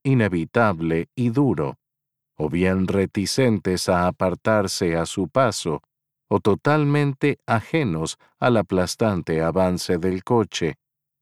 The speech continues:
Después de aproximadamente un kilómetro y medio,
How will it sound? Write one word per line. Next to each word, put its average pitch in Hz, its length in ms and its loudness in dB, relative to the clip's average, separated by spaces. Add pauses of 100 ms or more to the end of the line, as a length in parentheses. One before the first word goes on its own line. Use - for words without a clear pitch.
(1000)
Después 185 420 2
de 123 160 6
aproximadamente 90 1160 0
un 90 160 0
kilómetro 95 720 0
y 92 120 -2
medio, 98 500 0